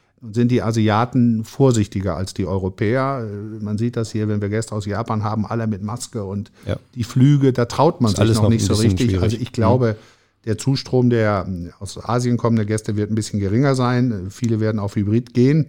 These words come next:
Speaker 1: Auslastung ist so groß, dass alle sagen, „Mensch, ich muss schrauben, schrauben, schrauben.“
Speaker 2: Ja.
Speaker 1: Äh, in Prozentzahlen, wir haben uns um zwanzig Prozent, äh, die Standfläche ein bisschen eingedampft. Aber wir werden trotzdem Zehntausende von interessierten Gästen begrüßen.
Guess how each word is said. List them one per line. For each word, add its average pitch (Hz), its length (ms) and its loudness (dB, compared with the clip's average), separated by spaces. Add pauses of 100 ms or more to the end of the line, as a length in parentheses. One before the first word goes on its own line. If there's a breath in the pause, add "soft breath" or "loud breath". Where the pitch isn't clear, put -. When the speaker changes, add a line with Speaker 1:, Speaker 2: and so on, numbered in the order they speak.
(380 soft breath)
Speaker 1:
Auslastung 117 600 -2
ist 110 140 -4
so 110 120 0
groß, 110 220 -2
dass - 180 -6
alle 107 220 -2
sagen, 104 220 -4
„Mensch, 104 200 -4
ich 107 100 -6
muss 101 140 -2
schrauben, 107 320 -2
schrauben, 98 300 -2
schrauben.“ 110 440 2 (160)
Speaker 2:
Ja. 101 100 -2
Speaker 1:
Äh, 76 60 -8 (460)
in 113 100 -12
Prozentzahlen, 104 720 2
wir 95 120 4
haben 101 80 2
uns 98 220 0
um 104 140 -4
zwanzig 107 360 -2
Prozent, 95 500 -2
äh, 92 160 -10
die 90 160 -8
Standfläche 95 560 -4
ein 82 60 -2
bisschen 85 240 -6
eingedampft. 110 640 2 (520 soft breath)
Aber 98 300 0
wir 92 140 0
werden 95 200 0
trotzdem 95 460 -4
Zehntausende 92 640 0
von 90 220 -4
interessierten 85 500 -6
Gästen 82 320 -8
begrüßen. 80 400 -14